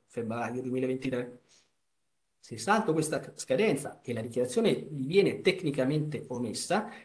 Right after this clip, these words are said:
io resto esposto ad una sanzione che va dal centoventi al duecentoquaranta per cento, che tuttavia può essere dimezzata del cinquanta per cento se presento la dichiarazione emessa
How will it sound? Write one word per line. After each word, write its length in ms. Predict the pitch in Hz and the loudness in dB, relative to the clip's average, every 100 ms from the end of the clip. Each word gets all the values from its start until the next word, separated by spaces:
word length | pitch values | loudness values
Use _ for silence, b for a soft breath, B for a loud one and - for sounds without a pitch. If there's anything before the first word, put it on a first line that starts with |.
| _ | _
io 200 | 247 143 | 8 10
resto 320 | 240 240 202 | 8 6 4
esposto 800 | 170 - 233 156 123 - - - _ _ _ _ _ _ _ _ _ _ | 2 4 4 6 4 -6 -14 -18 _ _ _ _ _ _ _ _ _ _
ad 180 | 160 180 | 0 2
una 200 | 202 185 | 4 4
sanzione 640 | 165 160 - 226 175 104 | 2 0 4 4 4 2
che 160 | - 117 | -6 -8
va 480 | 139 180 139 - - _ | 0 2 2 -6 -16 _
dal 240 | - 123 127 | -8 -6 -2
centoventi 1040 | - 240 240 208 214 214 139 117 - - - _ _ - | 2 2 4 4 6 6 4 -2 -8 -16 -20 _ _ -8
al 600 | 135 139 123 117 117 - | -2 0 0 -4 -8 -12
duecentoquaranta 760 | 120 117 160 135 120 113 113 113 | -10 -4 -4 -2 -4 -4 -6 -8
per 160 | 113 110 | -10 -8
cento, 600 | - 98 104 - 269 - - _ _ | -8 -8 -10 -2 -2 -2 -18 _ _
che 260 | 320 294 175 | 2 2 0
tuttavia 600 | 196 - 214 240 165 110 | -6 -4 -2 2 2 0
può 180 | - 254 | 6 6
essere 540 | 262 - 180 160 - | 6 4 4 2 0
dimezzata 1160 | 165 226 208 185 165 156 151 117 107 131 196 233 | -2 0 2 2 2 2 2 2 -2 -2 -2 -4
del 140 | - 107 | -8 -10
cinquanta 560 | - 110 175 165 175 | -10 -4 -2 0 -2
per 180 | 185 247 | -2 -2
cento 320 | 240 277 269 | 0 0 2
se 220 | 202 247 233 | 2 4 4
presento 640 | 226 208 247 139 - - | 2 4 4 2 -4 -8
la 100 | 113 | -6
dichiarazione 540 | 135 170 170 - 269 | -2 2 0 2 0
emessa 460 | 277 214 214 254 | 2 0 0 -2